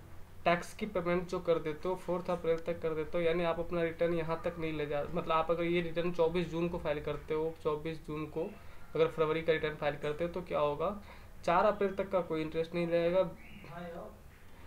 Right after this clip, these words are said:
बीस मार्च से चार April तक का, और उसके बाद से आपको interest लगेगा। ठीक है, अब मैं मान के चलता हूँ, case लेकर के चलता हूँ कि कोई ऐसा tax पेयर होगा जिसने इस ड्यू date तक अपना return file नहीं किया। मान लो चौबीस जून तक भी रिटर्न file नहीं किया, वो भूल गया चौबीस जून का डेट।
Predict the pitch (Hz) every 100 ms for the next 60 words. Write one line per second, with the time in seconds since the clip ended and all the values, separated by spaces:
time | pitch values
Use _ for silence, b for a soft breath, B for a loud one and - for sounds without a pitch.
0 | B B - - 170 165 175 175 165 165
1 | - 170 156 151 160 - 160 185 220 196
2 | 190 - 240 180 180 - 175 160 - 175
3 | 160 160 165 135 - 175 147 - - -
4 | - 190 170 147 B B B B B B
5 | - 240 302 262 220 220 226 208 190 190
6 | 208 214 202 202 202 180 175 165 160 147
7 | 190 202 220 233 247 196 214 208 202 -
8 | 202 170 175 208 196 190 233 226 220 208
9 | 180 208 196 202 - 202 190 196 190 180
10 | 185 180 165 156 151 160 165 180 202 196
11 | 180 208 185 196 202 196 196 202 190 190
12 | 175 165 160 196 208 196 180 196 190 175
13 | 175 170 156 147 147 143 143